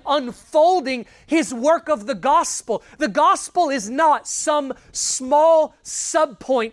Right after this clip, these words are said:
of the Bible. The gospel is how you sum up the Bible.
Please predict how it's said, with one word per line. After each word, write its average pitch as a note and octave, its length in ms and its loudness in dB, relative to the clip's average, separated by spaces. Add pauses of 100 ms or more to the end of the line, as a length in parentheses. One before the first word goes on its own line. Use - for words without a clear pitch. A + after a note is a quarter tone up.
of A3+ 220 -2
the A3 80 -4
Bible. A3+ 600 -2 (920)
The D4 100 -2
gospel D#4+ 460 2
is B3+ 100 -6
how D4 140 0
you C4+ 160 -2
sum C4 340 -4
up C#4 320 -2
the G#3+ 80 -4
Bible. D3 460 -12